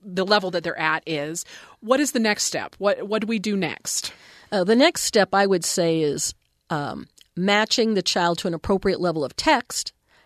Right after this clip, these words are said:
Speaker 2: and then getting a lot of what I would call miles on the page in text. If you think about how do good readers get to be good readers? Well, hopefully they've had some, they've probably had some instruction, but they've also put miles on the page.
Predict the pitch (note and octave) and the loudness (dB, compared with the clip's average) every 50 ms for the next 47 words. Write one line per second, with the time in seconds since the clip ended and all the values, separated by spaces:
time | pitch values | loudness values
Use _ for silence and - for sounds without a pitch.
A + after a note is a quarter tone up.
0 | _ - F#3 G3 G3+ G3 F#3 F3+ F#3+ F#3 F3 F3 F3+ F3 F3+ F#3+ G3+ G#3 G#3 G#3 | _ -2 0 2 2 2 2 2 2 2 0 0 -2 -2 0 2 4 4 4 4
1 | G#3+ G3+ F3+ F3+ F3 F3 F3 F3+ F#3 F#3 F#3 - G3+ F3 D3+ D#3 E3 F3+ F#3+ G#3 | 2 2 0 0 0 0 2 2 0 0 0 0 0 0 0 0 2 4 6 6
2 | G#3 G#3 G#3+ G#3+ G3+ E3+ G#3 F#3 F3 E3 D#3 - - - - - G#3+ G#3 F3 D3+ | 6 6 6 4 4 2 2 0 2 0 -2 -4 -6 -8 -4 -2 0 0 0 0
3 | D3 - - - - - - - _ _ _ _ _ _ _ _ _ _ _ _ | -2 -6 -8 -8 -8 -8 -8 -10 _ _ _ _ _ _ _ _ _ _ _ _
4 | - G3 F3+ E3+ D#3 - - - D#3 - - - - - - - - - _ _ | 0 0 2 0 0 -2 -6 -8 -8 -10 -10 -14 -14 -14 -12 -12 -14 -18 _ _
5 | _ _ _ _ _ _ _ _ _ _ _ _ _ _ _ _ _ _ _ _ | _ _ _ _ _ _ _ _ _ _ _ _ _ _ _ _ _ _ _ _
6 | _ _ _ _ _ _ _ _ _ _ - A3+ G#3 - A3+ G#3 - D4+ C#4+ - | _ _ _ _ _ _ _ _ _ _ -4 -4 -2 0 -2 0 0 0 2 2
7 | A#3+ F#3+ G3+ F#3 E3+ F#3 - C#4 D4 D#4+ D#4 D#4+ A#3+ F#3 - B3 G3+ G#3+ A3 A3 | 2 4 4 2 2 2 2 2 2 4 2 2 2 2 0 0 0 2 0 2
8 | G#3 G3+ F#3 - - F#3+ - F#3 E3 F3 E3 D3+ F#3 E3+ D#3+ D#3+ F3+ G3 F#3 - | 2 0 0 0 -2 -4 -4 -6 -8 -8 -2 -2 -2 -2 0 -2 -2 -4 -4 -6
9 | A2 - - - G#3 G3 F#3 F#3 F3+ - _ _ _ - - B3+ A#3+ A3+ - B3 | -8 -10 -8 -4 0 2 2 2 0 -4 _ _ _ -4 0 0 0 2 2 2
10 | A3 G#3 F#3+ F#3+ F3+ - G#3+ F#3 F3 - - D3 - - F#3+ F#3 - - - A3+ | 2 2 2 0 0 0 0 0 0 -2 -4 -6 -4 -4 -4 -4 -4 0 0 2
11 | G3+ F#3+ G3 F3+ G3+ G3+ F3+ G#3 G3 F#3+ - - - A3+ G#3 F#3 E3 E3 D#3+ - | 2 2 2 0 0 0 0 -2 -2 -2 -2 0 2 2 2 2 0 -2 -4 -4
12 | - C#3 - - - - C#3+ D#3+ G3 - _ _ _ _ - - - - - - | -6 -8 -10 -10 -10 -12 -10 -12 -12 -14 _ _ _ _ -20 -20 -20 -20 -4 -4
13 | A#3+ A#3 - B3 A#3 A3 A3+ A#3+ A#3+ - - A3+ G3 - _ - A3 F#3+ - F3 | -2 2 2 2 4 4 4 4 4 2 0 -2 -4 -4 _ -2 -2 -2 -2 0
14 | F3 F3+ F3 E3+ E3+ E3+ E3 D#3+ D#3+ - D#3 D#3 D#3+ D#3 D3+ - - D#3+ - - | 0 2 2 4 2 2 0 -2 -4 -4 -6 -6 -8 -10 -10 -10 -8 -8 -8 -8
15 | - - - - | -10 -12 -14 -16